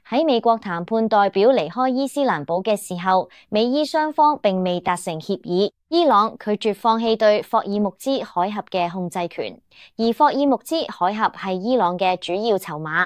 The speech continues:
此外，伊朗唔願意作出明確承諾，唔尋求核武。雖然佢哋聲稱核能僅用於和平目的，並準備作為建立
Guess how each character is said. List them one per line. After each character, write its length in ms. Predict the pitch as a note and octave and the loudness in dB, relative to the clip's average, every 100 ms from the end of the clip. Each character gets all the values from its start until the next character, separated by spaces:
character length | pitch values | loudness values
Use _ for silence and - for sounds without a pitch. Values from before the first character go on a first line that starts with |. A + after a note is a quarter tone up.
| - | -2
此 200 | - G#3+ | -2 2
外， 320 | A#3 G3+ G3+ - _ | 4 4 2 -6 _
伊 140 | D4 E4+ | 0 4
朗 300 | C4+ A3 A3+ | 4 2 0
唔 160 | E3+ | -4
願 180 | E3+ F3+ | -4 0
意 160 | G3 G3 | 0 0
作 180 | G#3+ F#3+ | 0 -2
出 160 | - C4 | -2 -4
明 220 | G3 E3 D#3+ | -4 -6 -6
確 160 | G3+ | -6
承 240 | F#3+ E3+ D#3+ | -6 -8 2
諾， 260 | F3+ F3 - | 2 2 -2
唔 180 | F3 D#3 | -10 -10
尋 240 | E3 D3+ | -10 -10
求 180 | - C3 | -8 -6
核 180 | - - | -6 -2
武。 240 | E3+ F3 F#3+ _ | 2 2 0 _
雖 220 | - E4 | 2 4
然 160 | A3+ F3+ | 4 2
佢 120 | G#3+ | 2
哋 140 | A3+ | 2
聲 240 | G#3+ D4 D4 | 2 0 0
稱 260 | D#4 D4+ - | 2 0 -2
核 140 | - | -4
能 280 | - F#3 F3 | 0 0 -2
僅 260 | E3+ G3+ C#4 | -2 0 2
用 200 | A3+ A3+ | 2 2
於 140 | C#4 | 2
和 200 | A#3 F3 | 4 2
平 220 | D#3+ F3 | 0 -2
目 100 | F#3 G3 | -2 2
的， 220 | D4 C#4+ - - - | 2 2 -6 -12 0
並 240 | A3 A3 | 2 2
準 240 | G#3 B3 | 2 2
備 180 | C4+ A3+ | 4 4
作 200 | G#3+ G#3 | 4 2
為 180 | F#3 F3+ | 2 -2
建 220 | - | -2
立 40 | G#3 | 0